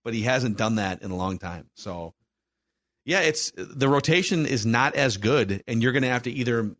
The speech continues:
make a trade for somebody or hope that you can, hope that Joe Ryan gets a little bit better, that Chris Paddack is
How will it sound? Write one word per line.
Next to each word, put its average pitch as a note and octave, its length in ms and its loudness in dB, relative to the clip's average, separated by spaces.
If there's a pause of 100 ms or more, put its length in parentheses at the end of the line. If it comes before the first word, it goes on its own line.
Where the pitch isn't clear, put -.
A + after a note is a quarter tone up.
(140)
make B2 240 0
a A2+ 40 2
trade A#2 320 2
for C#3 120 0
somebody D#3 380 2
or C3 180 0
hope B2 320 0
that B2 120 0
you A#2 160 2
can, A#2+ 200 0 (160)
hope - 220 0
that C3+ 120 -2
Joe D3+ 220 4
Ryan B2 360 2
gets C3 200 0
a - 20 0
little B2 180 4
bit A2+ 80 0
better, A#2 440 2
that G#2+ 140 -6
Chris C3 220 -2
Paddack A2 460 0 (100)
is G#2 440 -2